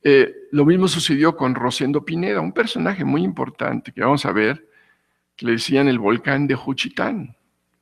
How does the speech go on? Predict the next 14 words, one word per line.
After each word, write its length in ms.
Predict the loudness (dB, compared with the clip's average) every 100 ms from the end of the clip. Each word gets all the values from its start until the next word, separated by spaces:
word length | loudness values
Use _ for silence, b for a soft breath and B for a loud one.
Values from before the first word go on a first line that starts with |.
| _ _ _ _ _ _ _ _
Rosendo 600 | 0 4 4 6 6 8
era 120 | 6 4
el 80 |
hijo 520 | 0 4 4 2 -4 -12
de 220 | -4 0
una 460 | 0 2 2 2 0
mujer, 580 | -4 -4 -2 -2 -6 -20 _ _ _ _ _ _ _ _ _ _ _ _ _
eh, 280 | -6 -6 -6
oaxaqueña 680 | -6 -4 -6 -2 0 2 0
indígena 600 | -2 -4 -4 -2 0 -2
que 80 | -6
se 80 |
llamaba 300 | -4 -2 -2
Cornelia, 640 | -4 -4 -2 -2 -2 -6